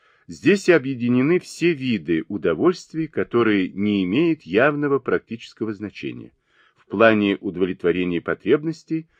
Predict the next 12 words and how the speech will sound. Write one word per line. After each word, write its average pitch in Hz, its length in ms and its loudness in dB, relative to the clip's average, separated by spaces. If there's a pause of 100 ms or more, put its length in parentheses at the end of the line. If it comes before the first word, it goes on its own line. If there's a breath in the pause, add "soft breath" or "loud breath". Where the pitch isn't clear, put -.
(200)
диктуемых 135 800 -2
инстинктами, 65 920 -10 (400)
не 107 120 0
только 113 440 4
от - 280 -4
цели 92 320 0
действий, 82 680 -8 (160)
но 110 240 2
и 131 160 -2
от 135 160 -2
самого 151 420 -6
интереса. 117 580 -12